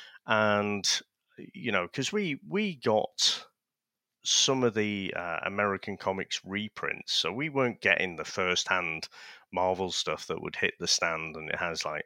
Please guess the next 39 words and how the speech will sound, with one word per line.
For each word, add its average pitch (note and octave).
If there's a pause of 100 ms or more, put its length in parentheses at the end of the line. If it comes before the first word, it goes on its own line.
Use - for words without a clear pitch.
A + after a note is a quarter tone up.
(320)
Stan G2+
Lee G2
Presents. F#2+
So, D#2+ (180)
you -
know, A#2+
you B2
look C#3+
back G#2+
at F2
that F2+
stuff -
now, F2
and E2+
you E2
can F2+
get F2+
hold F2+
of E2
it D#2+
now, F2+ (480)
uh, D#2+ (120)
if -
you've E2
got D#2+
a, D2+ (280)
a D#2 (280)
small F2+
island E2+
as E2
a E2
mortgage. F2+ (420)
Um, G2 (920)
but, C#3 (180)
you C#3
know, B2 (180)
I C#3
think, D3+ (140)
<laughs> -